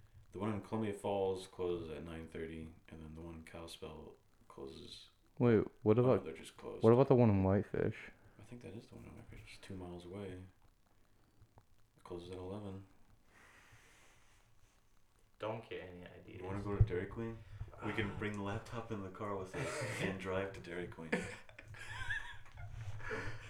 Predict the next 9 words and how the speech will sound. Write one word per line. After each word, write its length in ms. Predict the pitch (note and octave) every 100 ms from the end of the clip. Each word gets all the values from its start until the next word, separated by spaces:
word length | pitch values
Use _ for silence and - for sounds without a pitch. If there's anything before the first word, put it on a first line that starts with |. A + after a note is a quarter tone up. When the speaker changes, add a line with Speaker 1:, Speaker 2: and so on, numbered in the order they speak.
| - -
Speaker 2:
You 220 | D3+ D3+
really 340 | C#3 C#3+ D3+ D#3
wanna 300 | D#3+ D#3+ D3+
do 180 | D#3+ E3
that? 200 | F3+ F3+
Speaker 1:
And 120 | F2+
order 300 | - F#2 F2
Dairy 280 | E2+ E2+ D2+
Queen. 240 | D2 D2+